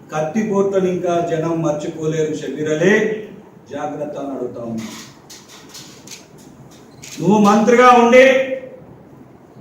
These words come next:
కేంద్రంలో ఉన్నటువంటి గులాం నాజ-, నబీ ఆజాద్కు గులాంగిరి చేసుకుంటూ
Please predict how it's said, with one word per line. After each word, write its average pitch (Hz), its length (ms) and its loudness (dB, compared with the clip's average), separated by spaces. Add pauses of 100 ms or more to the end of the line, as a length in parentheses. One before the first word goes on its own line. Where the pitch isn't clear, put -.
(160)
కేంద్రంలో 247 580 6 (120)
ఉన్నటువంటి 247 540 4 (1120)
గులాం 233 360 6 (100)
నాజ-, 233 380 4 (100)
నబీ 214 240 2 (140)
ఆజాద్కు 233 460 4 (100)
గులాంగిరి 233 540 2 (100)
చేసుకుంటూ 226 520 0